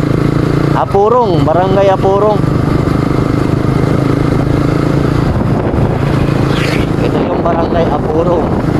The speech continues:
ah, Palanas. Yan.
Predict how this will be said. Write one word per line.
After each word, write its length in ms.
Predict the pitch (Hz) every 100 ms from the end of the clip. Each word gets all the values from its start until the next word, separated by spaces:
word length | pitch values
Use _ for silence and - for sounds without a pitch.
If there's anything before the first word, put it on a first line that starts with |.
| 139 -
ah, 260 | 120 120 139
Palanas. 440 | 139 143 165 165 - - - - - - - - - - - - - - - - - - - - - - - - - - - - - - - - - 147 147 147 151 - - - - - - - - - -
Yan. 340 | 117 131 147